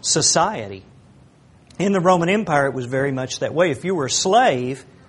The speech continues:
you had certain rights legally. However, if you were a slave, you were not considered a person like other people.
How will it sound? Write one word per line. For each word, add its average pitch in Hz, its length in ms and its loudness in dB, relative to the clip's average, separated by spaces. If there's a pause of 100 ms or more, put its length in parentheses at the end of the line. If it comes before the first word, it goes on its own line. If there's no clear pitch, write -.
(320)
you 214 220 6
had 240 360 8
certain 226 440 6
rights 202 480 8
legally. 185 520 4
However, 190 1000 8 (580)
if 185 180 4
you 262 160 6
were 262 120 8
a 170 40 6
slave, 226 480 6
you 247 140 4
were 208 140 4
not 196 300 2
considered 175 580 0
a 135 100 0
person 117 720 -6 (1400)
like 147 160 -2
other 127 180 -2
people. - 400 -12